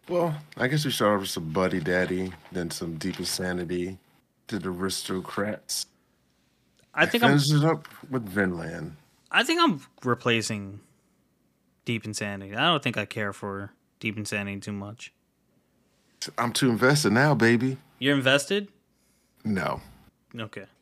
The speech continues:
Speaker 2: I was like, "Oh, that's cool. You can watch it. You don't even have to press pause anymore. Finish it."
Speaker 1: Right. <laughs> Yeah. So, um,
Speaker 2: There's, is, if, if, to me, like, I'll watch it eventually, but to me, there's just too many good things out right now for me to, like,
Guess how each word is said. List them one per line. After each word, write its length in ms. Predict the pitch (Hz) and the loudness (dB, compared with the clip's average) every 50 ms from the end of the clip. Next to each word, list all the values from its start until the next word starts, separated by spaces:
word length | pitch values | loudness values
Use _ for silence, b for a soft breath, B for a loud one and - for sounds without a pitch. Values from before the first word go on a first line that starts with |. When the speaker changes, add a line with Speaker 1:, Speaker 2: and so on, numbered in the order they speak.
| _ _ _ _ _ _ _ _ _ _ _ _ b b b b b b b b b b b b b - | _ _ _ _ _ _ _ _ _ _ _ _ b b b b b b b b b b b b b -4
Speaker 2:
I 80 | 123 | -4
was 140 | 135 127 131 | -2 -2 -2
like, 200 | 127 123 120 - | -2 -2 -2 0
"Oh, 60 | 151 156 | -2 -2
that's 160 | 165 165 - | -2 -4 -2
cool. 340 | - - 214 156 107 98 107 107 113 110 110 | 2 4 4 4 2 0 -6 -12 -14 -14 -10
You 140 | - 131 143 | -8 -6 -4
can 120 | - 156 151 | -2 0 0
watch 160 | 156 156 - | 0 0 0
it. 120 | 104 95 - _ _ _ _ _ _ _ _ _ _ _ _ _ _ _ - | -4 -8 -12 _ _ _ _ _ _ _ _ _ _ _ _ _ _ _ -6
You 140 | 135 127 | -4 -2
don't 100 | 131 131 | 0 2
even 180 | 135 135 135 135 | 2 2 2 0
have 100 | 135 131 | 0 -2
to 60 | 131 123 | -4 -2
press 220 | - 139 135 127 | 0 0 0 0
pause 320 | - - 143 135 123 113 | 0 2 2 2 2 0
anymore. 360 | 117 107 104 104 101 104 104 - _ _ _ _ _ _ _ _ _ _ _ _ _ _ - 110 110 _ - | -4 -6 -8 -8 -10 -12 -14 -16 _ _ _ _ _ _ _ _ _ _ _ _ _ _ -16 -16 -16 _ -4
Finish 380 | - 147 139 131 123 - - | -2 0 0 0 -2 -4 -4
it." 100 | 104 101 | -6 -8
Speaker 1:
Right. 360 | 98 92 98 101 90 87 78 - - - - - - - - - | -8 -8 -8 -8 -8 -8 -10 -12 -14 -20 -20 -20 -20 -20 -16 -12
<laughs> 440 | - - 202 104 - - - - - - B B B B B B B B B B B _ _ _ - - | -10 -8 -4 -2 -2 -2 -2 -4 -8 -12 B B B B B B B B B B B _ _ _ -14 -10
Yeah. 300 | - - 78 71 71 - - B B B B B B - | -8 -8 -8 -8 -10 -12 -14 B B B B B B -8
So, 280 | 90 - - 90 85 85 | -6 -4 -2 -2 0 0
um, 260 | 85 85 80 80 80 | 0 0 0 2 4
Speaker 2:
There's, 200 | 190 220 226 190 | 6 6 6 6
is, 260 | 180 196 202 190 175 - - | 4 4 4 2 0 -6 -8
if, 160 | 165 147 - - - - | -8 -8 -8 -8 -12 -10
if, 160 | 165 160 - | -10 -4 0
to 120 | - 202 202 | 2 2 4
me, 200 | 220 240 226 196 | 4 2 2 0
like, 160 | 190 180 180 | 0 4 8
I'll 200 | 185 214 233 208 | 8 10 10 8
watch 300 | 190 185 185 185 185 - | 8 8 8 8 6 4
it 60 | 190 | 2
eventually, 460 | 170 147 147 147 147 143 - 165 165 | 2 2 2 0 0 -2 -2 -4 -2
but 160 | 147 147 143 - | -2 -2 -2 -2
to 80 | - | 0
me, 140 | 160 165 180 | 2 4 4
there's 160 | 175 175 165 | 4 4 4
just 160 | 180 165 - - | 4 0 0 2
too 100 | 170 147 | 4 4
many 200 | 147 143 143 123 | 6 6 4 4
good 200 | 127 131 123 - | 2 2 0 0
things 240 | 139 131 120 113 | 0 -2 -2 0
out 200 | 113 113 120 123 | 0 0 0 2
right 160 | 123 123 127 123 | 2 2 2 2
now 180 | 123 127 131 | 2 0 0
for 140 | 127 127 120 | 0 -4 -6
me 120 | 117 113 | -6 -4
to, 100 | 110 110 110 | -4 -4 -4
like, 300 | 104 101 101 104 - | -6 -6 -8 -12 -16